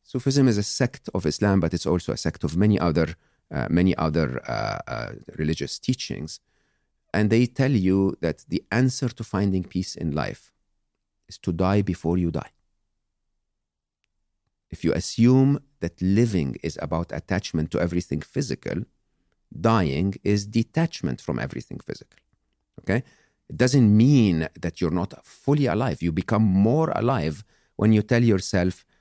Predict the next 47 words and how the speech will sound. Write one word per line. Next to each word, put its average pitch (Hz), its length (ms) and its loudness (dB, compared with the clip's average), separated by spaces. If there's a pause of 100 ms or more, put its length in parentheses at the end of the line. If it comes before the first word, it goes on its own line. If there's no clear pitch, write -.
(340)
"Yeah, 87 600 0
I'm 107 220 2
going 120 260 2 (120)
to 104 220 2 (240)
record 110 440 2
an 92 120 2
episode 101 460 -2
of 90 100 0
my 90 160 0
podcast - 560 -6
every 107 300 0
week 95 320 0
and 87 160 0
reach - 360 -4
tens 139 360 2
or 101 120 0
hundreds 107 480 0
of 90 100 -4
thousands 95 420 0
of - 160 -6
people, 85 360 -2 (380)
millions 92 460 2
in 85 100 0
your 104 200 2
case, - 480 -6 (280)
and, 104 360 0
you 98 100 0
know, 95 160 0
and 101 140 -2
I'm 101 140 0
gonna 131 240 2
make 135 260 2
a 117 60 0
difference." - 560 -8 (460)
But 110 140 -4
by 151 160 2
the 151 100 0
way, 147 180 2
if 110 200 0
the 117 80 2
next 123 300 0
episode 131 420 -4
is 98 140 -2
never 113 320 -2
heard, 131 380 -6 (200)
that's - 180 -16
okay. - 280 -10